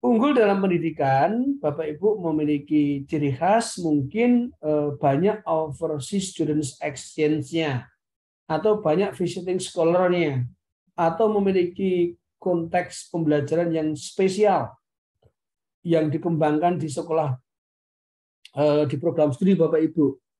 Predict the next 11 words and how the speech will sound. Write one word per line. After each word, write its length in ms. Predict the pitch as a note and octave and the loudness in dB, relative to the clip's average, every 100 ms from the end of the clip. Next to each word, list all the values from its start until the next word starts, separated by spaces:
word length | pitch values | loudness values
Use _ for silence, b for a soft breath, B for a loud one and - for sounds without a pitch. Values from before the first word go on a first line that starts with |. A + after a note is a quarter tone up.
| _ _ - | _ _ -4
Karena 320 | D#3+ D#3+ D#3 | 0 2 2
ini 240 | D#3+ D#3 | 2 2
piaud 880 | - D#3 D3+ C#3+ D3 A3 D4 - _ | 2 2 4 4 4 4 4 -2 _
atau 400 | D#3+ D3+ D#3+ D3+ | -8 -4 0 -2
paud, 400 | D3 D#3 C4 E4 | 0 2 2 2
mungkin 400 | F3+ D#3+ F#3+ G#3 | 0 2 2 0
kaitannya 360 | D#3 C3+ D#3 F3 | -2 -2 -2 -2
dengan, 320 | D#3 D#3+ F3+ F#3 _ _ _ - | -2 0 -2 -2 _ _ _ -4
eh, 480 | D3 C#3+ C#3 C#3 C#3 | 0 0 0 -2 -2
pengembangan 480 | D#3+ D#3+ D3 C#3+ D3 | 0 2 2 0 -2
karakter. 480 | C3+ B2+ A#2 - | -2 -4 -4 -10